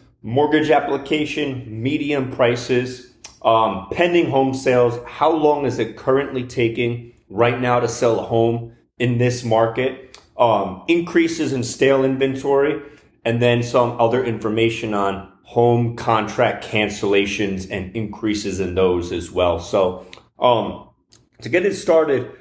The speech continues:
um, right now, um, since August fifth,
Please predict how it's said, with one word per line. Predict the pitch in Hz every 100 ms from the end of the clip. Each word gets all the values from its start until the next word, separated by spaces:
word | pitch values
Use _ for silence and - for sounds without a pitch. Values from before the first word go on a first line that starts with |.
| _ _ _
um, | 131 127 120 107 104 -
right | 104 127 131 110
now, | 117 117 104 98 - _ _ _ _
um, | - 120 113
since | - 208 190
August | - 165 165 - -
fifth, | - 156 - -